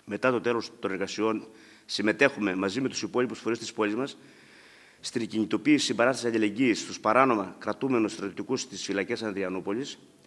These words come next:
Κλείνοντας, πρέπει να τονίσω ότι το Σωματείο μας στάθηκε στα δύσκολα. Με τη συμμετοχή μας στηρίζουμε έναν από τους βασικούς κοινωνικούς εταίρους της πόλης μας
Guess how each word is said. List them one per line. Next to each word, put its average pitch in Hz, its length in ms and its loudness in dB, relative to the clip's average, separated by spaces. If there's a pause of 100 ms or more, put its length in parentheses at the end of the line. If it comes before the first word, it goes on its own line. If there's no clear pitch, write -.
(280)
Κλείνοντας, 117 560 2 (100)
πρέπει 120 200 2
να 120 100 0
τονίσω 110 480 0 (920)
ότι 101 200 -6
το 95 80 -14
Σωματείο 92 380 0
μας 127 140 -2
στάθηκε 123 460 0
στα 104 160 -4
δύσκολα. 101 360 -6 (840)
Με - 80 -8
τη 90 80 -6
συμμετοχή 101 420 -2
μας 135 140 0
στηρίζουμε 104 500 2 (480)
έναν 135 220 6
από 123 120 0
τους 104 100 -6
βασικούς 104 380 -6
κοινωνικούς 104 580 -2
εταίρους 113 320 -2
της - 160 -12
πόλης 104 240 0
μας 135 260 -4